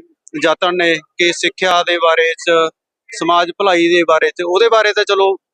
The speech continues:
ਗੱਲਾਂ ਬਹੁਤ ਹੋ ਜਾਂਦੀਆਂ, ਪਰ ਜਿਹੜੀਆਂ ਸਮਾਜ ਦੇ ਵਿੱਚ ਫੈਲੀਆਂ ਹੋਈ ਕੁਰੀਤੀਆਂ ਬਾਰੇ, ਸਿੱਖ ਸੰਗਤ ਦੀ ਸਮਰੱਥਾ ਬਾਰੇ ਸੰਤਾਂ ਨੇ ਉਹ ਇੱਕ ਬੜੀ ਭਾਰੀ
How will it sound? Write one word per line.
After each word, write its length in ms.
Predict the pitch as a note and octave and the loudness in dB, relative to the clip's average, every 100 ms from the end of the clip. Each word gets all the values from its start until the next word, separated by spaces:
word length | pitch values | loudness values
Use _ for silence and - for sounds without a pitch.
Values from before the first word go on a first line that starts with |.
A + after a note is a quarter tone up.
| _ _ _ D#3+ | _ _ _ -4
ਗੱਲਾਂ 460 | E3 F3 F3 E3 D#3+ | 0 2 2 2 0
ਬਹੁਤ 320 | D#3+ D#3+ F3+ E3 | 0 0 0 0
ਹੋ 80 | C#3+ | 0
ਜਾਂਦੀਆਂ, 340 | C#3+ C#3 C#3+ - _ _ _ _ _ | -4 -10 -14 -18 _ _ _ _ _
ਪਰ 420 | F#3+ G3 G#3+ G#3+ G#3+ | 0 2 2 2 0
ਜਿਹੜੀਆਂ 240 | G#3+ A#3+ | 0 -2
ਸਮਾਜ 520 | - G3+ G3 G#3 G#3+ | -2 0 2 4 2
ਦੇ 160 | A3+ A3+ | 2 2
ਵਿੱਚ 180 | A3 G#3 | 2 0
ਫੈਲੀਆਂ 400 | G3 F#3+ G#3+ G#3+ | 0 0 0 0
ਹੋਈ 140 | G#3+ | 0
ਕੁਰੀਤੀਆਂ 500 | G#3+ G3+ - A3 G#3+ | 0 -2 0 0 2
ਬਾਰੇ, 240 | G#3 G#3 | 2 0
ਸਿੱਖ 200 | G3+ G#3 - | -2 -4 -4
ਸੰਗਤ 240 | G3+ G3+ G3+ | -2 -2 -2
ਦੀ 140 | G#3 G3+ | -6 -6
ਸਮਰੱਥਾ 520 | F3+ E3+ F3+ G#3 G#3+ | -2 -2 0 0 2
ਬਾਰੇ 260 | G3+ F#3+ | 2 0
ਸੰਤਾਂ 400 | F3+ E3+ D#3+ D#3+ | -2 -4 -2 -2
ਨੇ 120 | D#3+ D#3+ D3+ _ _ _ _ _ _ - _ F3+ | 0 -2 -6 _ _ _ _ _ _ -20 _ -2
ਉਹ 80 | |
ਇੱਕ 140 | F#3 F3+ | -2 0
ਬੜੀ 220 | E3+ F3+ A3 | -2 0 0
ਭਾਰੀ 220 | F#3 | 0